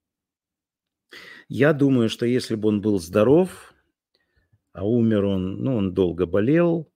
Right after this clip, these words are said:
м, умер он от пневмонии, а до этого он пережил, как написано, ишемия головного мозга, это, я так понимаю, инсульт. Э, он долго оправлялся.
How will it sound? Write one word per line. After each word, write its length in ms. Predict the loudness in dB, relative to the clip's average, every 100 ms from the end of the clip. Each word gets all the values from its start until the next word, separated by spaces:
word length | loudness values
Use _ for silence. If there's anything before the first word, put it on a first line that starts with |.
| _ _ _ _ _ -16
м, 680 | -10 -8 -8 -8 -10 -12 -8
умер 320 | -2 0 2
он 160 | 0 -2
от 160 | -6 -6
пневмонии, 1000 | -6 -4 -2 0 2 2 2 2 2 -2
а 300 | -6 -6 -4 -4
до 240 | 0 2
этого 460 | 4 2 0 -4 -2
он 180 | -2 -2
пережил, 480 | -4 -4 0 -2 -2
как 320 | -4 -4 -2
написано, 760 | -6 -4 -8 -6 -4 -4 -4 -8 _ _ _ _ _
ишемия 600 | -4 -2 0 0 2 2 2
головного 560 | 2 2 0 -2 -2
мозга, 400 | -2 -2 -2 0
это, 260 | 0 0 -4
я 140 | -4
так 200 | -4 -8
понимаю, 440 | -6 -6 -4 -4 -6
инсульт. 600 | -6 -4 -4 -4 -8 _ _ _ _ _ -20 -20 _ _ -6
Э, 840 | -2 2 2 2 0 0 -2 -2
он 220 | -4 -4
долго 360 | 0 2 2 0
оправлялся. 920 | 0 0 2 4 2 0 -2 -2 -4